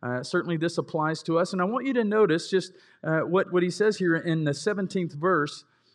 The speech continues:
of John chapter seventeen. He says, "Sanctify them in the truth.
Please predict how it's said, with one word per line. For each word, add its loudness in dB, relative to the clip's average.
of 0
John 0
chapter -2
seventeen. 0
He 2
says, 2
"Sanctify 0
them 2
in 2
the 0
truth. 0